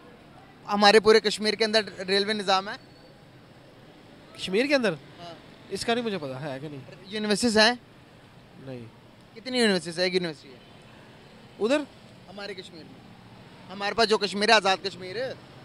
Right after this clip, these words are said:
Speaker 2: हाँ, हाँ।
Speaker 1: पता गए हुए?
Speaker 2: नहीं, नहीं, मैं नहीं गया हुआ।
Speaker 1: लाहौर से बाहर नहीं गए?
Speaker 2: गए तो हुए हैं।
Speaker 1: कहाँ तक गए?
Speaker 2: मैं कोहाट तक गए हैं, कोहाट बन्नू गए हुए हैं हम।
Speaker 1: बन्नू?
Speaker 2: हाँ जी, मेरी शादी बन्नू में हुई हुई है।
Speaker 1: अच्छा।
Speaker 2: हाँ।
Speaker 1: जाते रहते हैं?
Speaker 2: हाँ जी, हाँ जी।
Speaker 1: तो
Speaker 2: कोहाड़ी
Speaker 1: क्या
Speaker 2: में
Speaker 1: सऊदी अरेबिया भी अभी गुण गा रहे हैं इंडिया के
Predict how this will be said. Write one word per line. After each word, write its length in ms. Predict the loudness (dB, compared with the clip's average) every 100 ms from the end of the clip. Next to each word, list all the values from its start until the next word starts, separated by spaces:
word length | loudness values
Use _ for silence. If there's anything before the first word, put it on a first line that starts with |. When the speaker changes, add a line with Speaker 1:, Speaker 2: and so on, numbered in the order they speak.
| -20 -20 -14
Speaker 2:
हाँ, 200 | -8 -6
हाँ। 420 | -6 -8 -12 -16 -6
Speaker 1:
पता 200 | 2 8
गए 220 | 12 12
हुए? 140 | 8 -2 -12 -20 -20 -14 -6
Speaker 2:
नहीं, 120 | -6
नहीं, 120 | -6
मैं 180 | -6 -6
नहीं 100 | -6
गया 120 | -8
हुआ। 100 | -8
Speaker 1:
लाहौर 160 | -10 -4
से 100 | 4
बाहर 180 | 6
नहीं 100 | 6
गए? 160 | 0 -4 -10 -20 -20 -20 -18 -4
Speaker 2:
गए 200 | -2 2
तो 160 | 0
हुए 180 | 0 -4
हैं। 260 | -6 -6 -2
Speaker 1:
कहाँ 160 | 2
तक 100 | 4
गए? 180 | 2 -4
Speaker 2:
मैं 300 | -6 -6 -4
कोहाट 360 | -2 2 2 0
तक 140 | -4
गए 120 | -2
हैं, 140 | -2 -2
कोहाट 360 | 0 2 0
बन्नू 260 | -2 -4 -4
गए 180 | -6 -6
हुए 120 | -8
हैं 80 | -12
हम। 100 | -16 -20 -20 -20 -20
Speaker 1:
बन्नू? 260 | -18 -18 -20 -20 -12
Speaker 2:
हाँ 120 | -10
जी, 100 | -4
मेरी 160 | -4 -2
शादी 220 | -4 -4
बन्नू 200 | -6 -6
में 100 | -6
हुई 160 | -8 -10
हुई 120 | -14
है। 160 | -18 -20
Speaker 1:
अच्छा। 320 | -18 -18 -18 -16
Speaker 2:
हाँ। 420 | -14 -14 -16 -14
Speaker 1:
जाते 220 | -6 4 8
रहते 220 | 8 6
हैं? 100 | -12 -18 -12
Speaker 2:
हाँ 120 | -12
जी, 160 | -10 -12
हाँ 80 |
जी। 300 | -14 -14 -16 -16 -18 -12
Speaker 1:
तो 80 | -4
Speaker 2:
कोहाड़ी 180 | 2
Speaker 1:
क्या 320 | 6 6 6 4
Speaker 2:
में 500 | -2 -16 -20 -20 -2
Speaker 1:
सऊदी 380 | 6 8 8
अरेबिया 300 | 4 4 2
भी 200 | 0 0
अभी 220 | 0 0 0
गुण 240 | 0 4
गा 160 | 4 6
रहे 120 | 2
हैं 40 |
इंडिया 220 | 2 2
के 180 | 2 -4